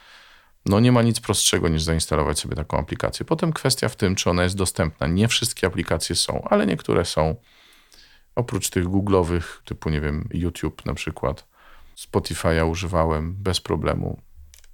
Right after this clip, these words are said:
Używałem również Zooma. Przeprowadziłem szkolenie nawet komputerowe na Zoomie. Pozdrawiam, e, panią kursantkę. I muszę powiedzieć, bardzo dobrze to działało. Zoom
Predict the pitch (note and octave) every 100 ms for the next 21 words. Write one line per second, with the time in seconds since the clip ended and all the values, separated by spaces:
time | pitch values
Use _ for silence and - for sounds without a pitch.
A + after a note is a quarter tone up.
0 | - _ - - - - - - - -
1 | - - - C#3 C3+ A#2 C3+ G2+ G2 F#2
2 | G2+ B2 - - D#2+ C#3+ C3 D2+ D2+ -
3 | - - - G#2+ F#2+ F#2+ G#2 F#2 - A2
4 | B2+ E2+ C2 D#2+ - D#2+ D2 D2 - C#2+
5 | C#2+ C#2+ C#2 C#2 D2+ E2+ - E2+ G2 G#2+
6 | G2 D#2+ F#2 D3 _ _ - - - -
7 | - G2 F#2 E2+ D#2+ D#2 C2 D2+ - E2
8 | D#2 - - D2 - A2+ C#3+ _ - -
9 | - - _ - D3+ E3 - - - G#2
10 | - B2 G#2+ A#2+ A2 - - - - -
11 | G#2 G2+ F2 F2 E2 E2+ D#2 D#2 - G2
12 | G#1+ G2 - - F#2+ F#2+ F2